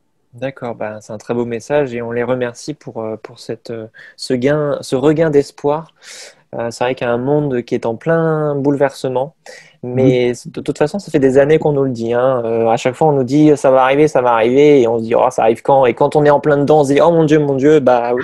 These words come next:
Speaker 1: il faut accepter les choses. <laughs> Ça
Speaker 2: Ah.
Speaker 1: arrive et il y a de belles années qui arrivent devant nous et il y a des gens, euh, qui sont là pour faire éveiller les consciences, pour apprendre, euh, de nouvelles choses et pour faire, euh, bouger tout ça,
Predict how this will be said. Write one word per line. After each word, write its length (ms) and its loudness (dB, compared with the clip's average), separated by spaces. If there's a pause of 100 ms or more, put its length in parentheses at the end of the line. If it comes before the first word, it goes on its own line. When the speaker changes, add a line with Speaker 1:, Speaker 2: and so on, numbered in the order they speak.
(120)
Speaker 1:
il 120 -2
faut 100 2
accepter 440 0
les 120 4
choses. 440 2 (140)
<laughs> 640 -2
Ça 180 0
Speaker 2:
Ah. 40 0
Speaker 1:
arrive 280 2
et 200 4
il 160 2
y 60 2
a 40 2
de 120 4
belles 340 2
années 220 2
qui 100 -2
arrivent 240 0
devant 280 2
nous 200 0
et 60 0
il 40 -4
y 40 2
a 40 0
des 160 0
gens, 360 -2
euh, 100 -4 (340)
qui 100 -18
sont 120 -4
là 100 2
pour 200 -8
faire 200 -4
éveiller 340 4
les 100 2
consciences, 500 -6
pour 300 -2
apprendre, 680 -4 (520)
euh, 120 0
de 120 -4
nouvelles 280 0
choses 400 2
et 100 0
pour 260 -12
faire, 220 -2
euh, 160 -2
bouger 320 -2
tout 140 -12
ça, 180 0